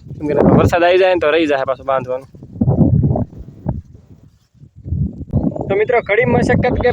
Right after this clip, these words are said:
બાદ એક હાંધા finally complete હો ગયા હે. દેખો, હજી આગળ જોવું જોઈએ, તૂટલા નથી ને વધારે એમ, કેમ કે ભેહું આવી જતી છે. જોવો ને,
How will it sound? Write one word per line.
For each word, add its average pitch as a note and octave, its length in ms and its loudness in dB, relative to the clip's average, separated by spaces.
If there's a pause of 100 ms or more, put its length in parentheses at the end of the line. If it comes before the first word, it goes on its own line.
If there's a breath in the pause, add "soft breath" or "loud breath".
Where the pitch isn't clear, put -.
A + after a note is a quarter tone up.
બાદ A3 200 2
એક A3 320 2
હાંધા G#3 320 2 (220)
finally G3+ 440 4
complete G3 320 2
હો G#3+ 80 4
ગયા F#3 240 4
હે. D#3 80 4
દેખો, E3 360 0 (1200)
હજી D#3+ 120 2
આગળ F3+ 280 4
જોવું F#3 220 6
જોઈએ, F3 180 4
તૂટલા F3+ 320 2
નથી F3 220 2
ને F#3 80 4
વધારે D#3 280 2
એમ, C3 140 -2 (560)
કેમ D#3 120 -2
કે D3+ 140 0
ભેહું F3 320 2
આવી F3+ 160 4
જતી D#3 260 0
છે. C3+ 60 -6
જોવો D#3 260 0
ને, F3+ 60 -6